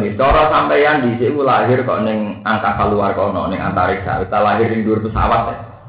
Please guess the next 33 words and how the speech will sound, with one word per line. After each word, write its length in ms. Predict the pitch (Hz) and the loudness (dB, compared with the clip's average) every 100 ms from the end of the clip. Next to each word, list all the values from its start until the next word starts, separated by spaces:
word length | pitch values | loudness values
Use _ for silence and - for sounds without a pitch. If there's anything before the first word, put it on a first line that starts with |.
| - - | -16 -8
Kira-kira 400 | 113 113 143 135 | -2 0 2 2
darani 400 | 107 110 120 120 | 2 4 2 2
bumi 240 | 113 120 | 2 2
ku 80 | 135 | 4
langit 320 | 127 120 117 | 2 2 0
ta 160 | 113 98 | 0 -2
ora? 160 | 98 - - - - - - - - - - - - - | -2 -6 -10 -14 -20 -20 -20 -20 -20 -20 -20 -20 -20 -4
Langit 320 | 104 170 113 | 0 2 2
dong, 160 | 107 | 0
nek 80 | 104 | 0
sampeyan 320 | 101 110 110 | 0 0 0
ning 40 | 110 | 2
dhuwur 160 | 110 101 | 0 0
pesawat 400 | 104 104 113 113 | 0 2 2 0
delok 280 | 104 110 104 | 0 2 2
dhuwur 240 | 104 107 | 2 2
ya 120 | 110 107 | 2 2
langit, 320 | 104 123 143 | 2 2 0
iso 200 | 131 143 151 | 0 2 2
gitu 160 | 120 131 | 2 2
kok. 200 | 170 170 - - - - - 98 | 0 -2 -4 -8 -10 -8 -6 -4
Langit. 320 | 85 87 95 - 175 - - _ _ _ _ _ _ _ _ - | -6 -6 -8 -12 -16 -16 -20 _ _ _ _ _ _ _ _ -8
Berhubung 320 | 107 123 123 | -2 2 2
lahir 240 | 113 113 120 | 4 4 4
ning 160 | 123 117 | 4 2
bumi, 560 | 127 165 135 113 - - - - - _ _ _ - | 0 0 0 0 -2 -6 -10 -16 -20 _ _ _ -2
bumi 160 | 104 107 | 0 2
sing 80 | 110 | 2
mbok 160 | 104 104 | 4 4
nggoni 480 | 101 107 107 113 | 4 4 2 0
iki 160 | 104 104 | 0 0
delok 240 | 107 113 | 2 2
dhuwur 260 | 113 107 | 2 2